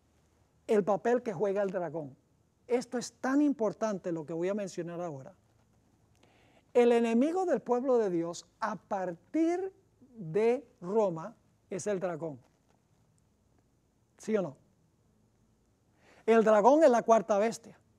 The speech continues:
El dragón primero trata de matar al niño.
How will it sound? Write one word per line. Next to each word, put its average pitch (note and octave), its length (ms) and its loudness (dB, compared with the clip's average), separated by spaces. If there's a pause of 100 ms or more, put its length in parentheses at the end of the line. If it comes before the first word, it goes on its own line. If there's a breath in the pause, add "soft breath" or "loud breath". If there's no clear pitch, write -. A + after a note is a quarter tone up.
(1160 soft breath)
El B3+ 260 10
dragón A#3+ 460 8 (1600)
primero A#3 400 6
trata C4 300 2
de B3+ 100 4
matar A3+ 320 2
al A3+ 160 2
niño. F3 300 -4